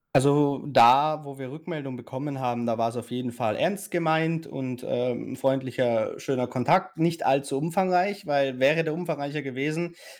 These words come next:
dann hätte sich da bestimmt auch was draus ergeben. Aber ich würde jetzt sagen, die, die sich gemeldet haben, auf jeden Fall, äh, begegnet man sich da auf 'nem gewissen Niveau. Von denen, denen nichts kam, natürlich, man weiß nicht, was dahinter steht, ja. Also wenn die grad mitten in ihrer Planung für 'ne neue Serie sind oder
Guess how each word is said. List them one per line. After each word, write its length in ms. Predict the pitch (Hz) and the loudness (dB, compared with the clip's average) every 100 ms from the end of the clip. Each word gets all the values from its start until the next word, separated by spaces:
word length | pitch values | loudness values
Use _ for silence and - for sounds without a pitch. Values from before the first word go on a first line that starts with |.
| - | -6
dann 100 | 131 | -4
hätte 140 | 143 | -4
sich 100 | 147 | -6
da 120 | - 139 | -2 -2
bestimmt 320 | 135 147 147 | -2 -4 -2
auch 80 | 135 | 0
was 160 | 127 | 0
draus 200 | - 123 120 | 0 -2 -2
ergeben. 540 | 107 131 156 156 175 - - | 0 0 2 0 -2 -8 -14
Aber 200 | - 135 | -2 0
ich 120 | 135 143 | 0 0
würde 180 | 147 | 0
jetzt 180 | 131 127 | 0 2
sagen, 340 | 139 131 135 120 | 4 4 2 -6
die, 140 | 143 | -8
die 160 | 151 135 | -8 -10
sich 220 | 131 - | -10 -8
gemeldet 360 | 120 120 131 143 | -2 -2 -2 0
haben, 220 | 123 123 | 0 0
auf 160 | - | -4
jeden 180 | 123 123 | -4 -4
Fall, 380 | 117 127 120 113 | 0 2 2 2
äh, 460 | 113 104 101 98 87 | -2 0 -2 -2 -6
begegnet 500 | 104 113 113 117 110 | -6 -6 -4 -2 -2
man 140 | 113 | -4
sich 140 | 107 104 | -6 -6
da 120 | 104 | -2
auf 160 | 101 - | -2 -2
'nem 140 | 113 | -6
gewissen 320 | 110 110 - 117 | -4 -6 -2 -2
Niveau. 400 | 110 113 123 127 - _ | 2 4 4 2 -20 _
Von 200 | 143 139 | 2 4
denen, 360 | 147 151 147 | 2 2 0
denen 200 | 139 143 | 0 0
nichts 280 | 151 165 - | 0 -4 -2
kam, 500 | 180 165 160 160 160 - | 2 4 4 -2 -8 -6
natürlich, 540 | 143 160 160 143 - - | -6 -4 -4 -6 -8 -8
man 160 | 135 | -2
weiß 240 | 131 139 - | 2 2 0
nicht, 140 | 143 | -8
was 140 | 131 - | -8 -6
dahinter 340 | 107 147 131 | -6 -4 -4
steht, 340 | 113 - 98 98 | -6 -6 -6 -4
ja. 300 | 101 113 120 - - | 0 0 -2 -10 -12
Also 220 | 123 120 | -6 -2
wenn 120 | 117 | -2
die 140 | 117 120 | -2 0
grad 220 | 123 120 | 0 0
mitten 260 | 131 - 135 | -8 -4 -6
in 160 | 123 | -2
ihrer 160 | 117 110 | -2 -2
Planung 480 | - 117 123 127 117 | 0 2 2 -2 -6
für 160 | 135 | -6
'ne 240 | 127 120 120 | -6 -6 -4
neue 300 | 117 120 120 | -4 -2 -2
Serie 320 | 120 127 127 | -2 0 -2
sind 340 | 117 123 123 | -2 0 0
oder 360 | - 120 113 117 | -2 2 2 2